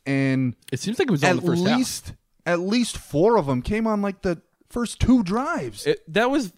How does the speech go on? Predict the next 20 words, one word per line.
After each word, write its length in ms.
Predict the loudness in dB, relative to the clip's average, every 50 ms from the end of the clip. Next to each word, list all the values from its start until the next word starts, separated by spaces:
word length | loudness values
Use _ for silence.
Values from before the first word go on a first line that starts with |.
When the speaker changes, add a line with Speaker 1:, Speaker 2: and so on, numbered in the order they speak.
| _ _ -12
Speaker 2:
like, 340 | -4 -2 0 0 0 -2 -2
that's 420 | 0 0 0 0 -2 -4 -10 -12
the 120 | -10 -10 -8
part 300 | -2 2 2 2 4 2
that 100 | 2 2
had 160 | 2 0 0
me 100 | 0 -2
a 60 | -2
little 320 | -2 -2 0 2 2 4
worried. 320 | 4 6 6 6 6 6 6
I 40 | 4
was 140 | 4 2
like, 240 | 0 -4 -6 -8 _ -4
"Man, 280 | -2 0 0 0 0
are 140 | 0 0 0
we 100 | 0 0
a 40 | 0
little 220 | 0 0 0 0 -2
too, 520 | -4 -6 0 2 4 6 6 6 6 4
like, 500 | 2 2 0 0 0 -2 -6 -10 -20 -20